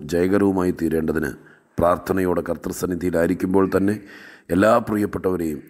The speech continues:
യേശുക്രിസ്തുവിൻ്റെ ധന്യമുള്ള നാമത്തിൽ വിനീതമായി വന്ദനം പറയുന്നു. വിവിധ സ്ഥലങ്ങളിലിരുന്ന് വചനം കേൾപ്പാനും ആത്മാർത്ഥമായ ദൈവത്തിൻ്റെ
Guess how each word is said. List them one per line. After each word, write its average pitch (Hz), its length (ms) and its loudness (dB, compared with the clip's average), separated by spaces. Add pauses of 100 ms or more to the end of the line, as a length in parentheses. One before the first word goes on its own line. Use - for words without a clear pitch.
യേശുക്രിസ്തുവിൻ്റെ 85 760 -4
ധന്യമുള്ള 87 500 0
നാമത്തിൽ 78 440 -2
വിനീതമായി 78 580 0
വന്ദനം 71 420 -2
പറയുന്നു. 62 420 -6
വിവിധ 82 280 0
സ്ഥലങ്ങളിലിരുന്ന് 95 760 2 (580)
വചനം 107 340 4
കേൾപ്പാനും 113 540 2 (180)
ആത്മാർത്ഥമായ 110 880 2
ദൈവത്തിൻ്റെ 95 600 0